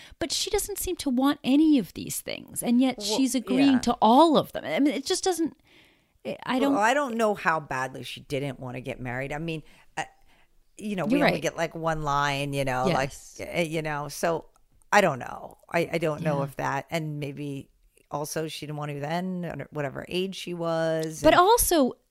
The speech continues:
Speaker 1: people, when they, when it spirals, it's because they're not really, they get caught up in it. But she knew immediately that it was not right.
Speaker 2: I
Speaker 1: She
Speaker 2: know,
Speaker 1: knew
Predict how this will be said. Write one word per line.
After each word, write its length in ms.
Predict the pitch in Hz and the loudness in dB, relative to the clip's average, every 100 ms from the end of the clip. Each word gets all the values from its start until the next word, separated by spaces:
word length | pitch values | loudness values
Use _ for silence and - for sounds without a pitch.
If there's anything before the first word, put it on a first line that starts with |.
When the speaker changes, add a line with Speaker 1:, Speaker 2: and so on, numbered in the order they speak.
| _ - - | _ -12 10
Speaker 1:
people, 480 | 349 359 381 349 | 10 12 4 2
when 220 | 269 269 254 | 4 4 4
they, 180 | 247 247 - | 2 0 -2
when 160 | 226 | -2
it 80 | 220 | -2
spirals, 680 | - - 294 294 202 180 - - _ _ _ _ | -2 0 2 2 0 -2 -6 -16 _ _ _ _
it's 120 | 254 | -6
because 280 | - 269 294 | -4 -2 0
they're 200 | 277 262 | 4 4
not 240 | 233 233 - | 2 0 0
really, 380 | 208 202 190 - | -2 0 -2 0
they 100 | 202 | 0
get 240 | 175 214 | 2 0
caught 240 | - 202 196 | 2 4 4
up 140 | 214 | 2
in 60 | 254 | 0
it. 80 | - | 0
But 100 | - | -2
she 240 | - 311 | 4 8
knew 540 | 285 277 339 269 180 - | 10 10 8 6 2 2
immediately 720 | 220 220 285 339 208 - 160 | 4 6 4 4 0 -2 -4
that 120 | 143 | -2
it 80 | 147 | -2
was 100 | 180 | 2
not 180 | 208 - | 2 2
right. 360 | 170 294 - - - - | 0 -2 -4 -8 -18 -12
Speaker 2:
I 120 | 143 139 | -6 2
Speaker 1:
She 100 | 254 | 4
Speaker 2:
know, 40 | |
Speaker 1:
knew 140 | 294 | 6